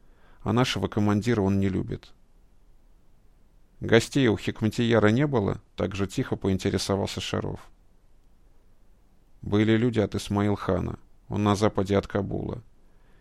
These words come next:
и от Юнуса Халеса, он с востока идет. Говорили долго, о чем не знаю.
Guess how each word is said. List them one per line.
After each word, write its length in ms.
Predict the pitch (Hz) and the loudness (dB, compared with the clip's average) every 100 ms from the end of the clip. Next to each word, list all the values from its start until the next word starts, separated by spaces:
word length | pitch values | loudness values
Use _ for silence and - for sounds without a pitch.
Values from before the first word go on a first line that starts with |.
| - | -8
и 80 | 110 | 2
от 180 | 110 113 | 2 4
Юнуса 440 | 113 123 123 117 | 2 2 2 0
Халеса, 640 | - 101 95 90 - - - - - - - - | 0 0 0 -2 -4 -12 -14 -20 -20 -20 -20 -16
он 140 | - 101 | -8 -6
с 80 | 98 | -2
востока 520 | 101 - 98 - 87 | -4 -2 -4 -2 -4
идет. 380 | - - - - _ _ _ - - - - | -4 -10 -14 -20 _ _ _ -20 -20 -20 -12
Говорили 440 | 101 110 139 107 | -2 0 2 0
долго, 500 | 95 95 95 98 - - - | 0 0 -2 -4 -12 -16 -12
о 100 | - | -4
чем 260 | 120 113 | -2 0
не 80 | 98 | 0
знаю. 460 | 98 95 95 101 | 0 -2 -2 -6